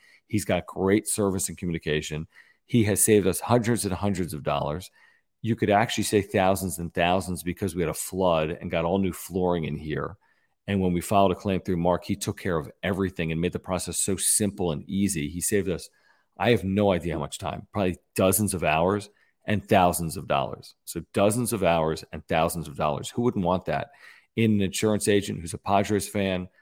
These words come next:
native San Diegan? You can click the link in the description down below to get to Mark's website and get a quote online for free.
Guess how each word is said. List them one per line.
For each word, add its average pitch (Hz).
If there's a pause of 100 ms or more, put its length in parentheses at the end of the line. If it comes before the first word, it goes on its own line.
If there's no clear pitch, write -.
(320)
native 107
San 107
Diegan? 92
You 80
can 87
click 113
the 113
link 104
in 92
the 92
description -
down 92
below 87
to 80
get 85
to -
Mark's 85
website 95
and 80
get 85
a 85
quote 95
online 87
for -
free. 107